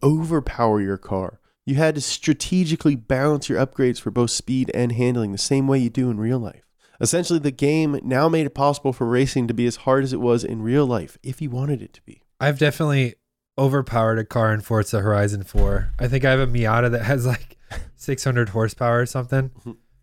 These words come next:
Speaker 2: and it's not fun to drive.
Speaker 1: Gran Turismo had finally caught up to Xbox in terms of another increasingly important feature,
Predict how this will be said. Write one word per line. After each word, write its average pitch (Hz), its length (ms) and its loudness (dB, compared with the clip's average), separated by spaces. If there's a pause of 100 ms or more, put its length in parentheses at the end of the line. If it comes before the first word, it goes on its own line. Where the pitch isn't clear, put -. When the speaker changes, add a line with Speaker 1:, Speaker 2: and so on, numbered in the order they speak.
(240)
Speaker 2:
and 117 120 0
it's 107 220 -4
not 110 340 0 (160)
fun 113 200 0
to 104 80 2
drive. 92 520 -2 (540)
Speaker 1:
Gran 185 220 2
Turismo 151 680 0
had 131 140 -4
finally 151 500 0
caught 120 320 0
up 120 300 -2 (240)
to - 120 -2
Xbox 113 640 0
in 113 120 -4
terms 120 440 0
of 113 220 -2
another 123 380 0
increasingly 139 600 -2
important 110 420 -2
feature, 92 360 -8